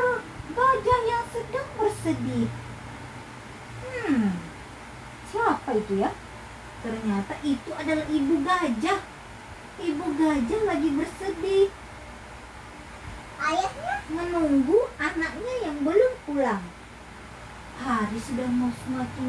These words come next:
Speaker 1: gelap. Sebentar lagi matahari tenggelam dan gelap. Tapi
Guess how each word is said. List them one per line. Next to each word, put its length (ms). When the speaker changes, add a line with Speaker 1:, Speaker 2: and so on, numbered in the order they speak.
Speaker 1:
gelap. 560
Sebentar 440
lagi 420
matahari 760
tenggelam 640
dan 240
gelap. 460
Tapi 520